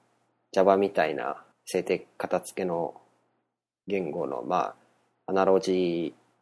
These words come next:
ぽいのが結構いろんなとこでもあるなと思っ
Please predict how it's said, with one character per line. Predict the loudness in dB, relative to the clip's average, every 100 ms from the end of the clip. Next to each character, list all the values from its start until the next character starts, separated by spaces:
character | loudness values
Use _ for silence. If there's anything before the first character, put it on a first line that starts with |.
| _
ぽ | 4 4
い |
の | 2
が | -6 -8 -4
結 | -2 -2
構 | -4 -8 -14 -4
い | 0
ろ |
ん | 2
な | 2
と | 0
こ | -2
で | -4
も | -6 -16 -20 _ _ _ 0
あ |
る | 0
な | 0 -2
と | -4 -10 -12 _ _ _ _ _ _ _
思 |
っ | -4